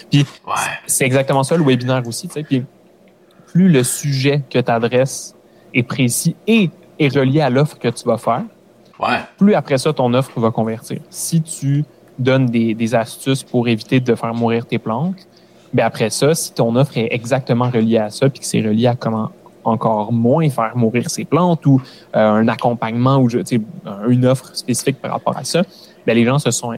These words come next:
Speaker 1: se sont inscrits pour ça, ils ont déjà fait un engagement envers ça. Fait que le chemin logique pour eux, c'est de continuer. Euh, rien de pire que d'avoir un webinaire super spécifique sur comment éviter de faire mourir ses plantes, puis après ça, ton offre, c'est comment faire des serres,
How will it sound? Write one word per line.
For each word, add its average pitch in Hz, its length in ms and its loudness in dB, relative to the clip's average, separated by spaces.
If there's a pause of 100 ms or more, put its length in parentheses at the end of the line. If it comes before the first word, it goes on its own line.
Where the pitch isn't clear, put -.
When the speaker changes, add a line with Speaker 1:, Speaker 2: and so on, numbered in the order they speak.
(100)
Speaker 1:
se - 180 -12
sont 117 180 -10
inscrits 113 300 -8
pour 120 160 -2
ça, - 100 -2
ils 160 60 2
ont 127 60 2
déjà 113 180 2
fait 131 140 0
un 117 100 0
engagement 113 500 2
envers 110 240 0
ça. 151 220 2 (440)
Fait - 120 -2
que - 120 -2
le 120 200 6
chemin 139 240 0
logique 131 320 0
pour 123 180 2
eux, 135 40 2
c'est 131 140 -2
de - 40 -16
continuer. 113 480 -10 (460)
Euh, 113 80 2
rien 147 220 2
de 135 60 0
pire 143 360 0
que 127 320 2 (280)
d'avoir 123 280 2
un 123 60 2
webinaire 117 360 0
super - 280 -4
spécifique - 460 -6
sur 123 320 -2
comment 120 300 0
éviter 131 280 -2
de 127 60 -4
faire 113 140 -2
mourir 110 260 0
ses 117 140 -4
plantes, 131 300 0 (340)
puis - 80 0
après 113 240 0
ça, 127 320 2 (240)
ton 113 220 0
offre, 135 240 0
c'est - 180 0
comment 117 220 0
faire 120 180 0
des 117 140 0
serres, 123 520 -2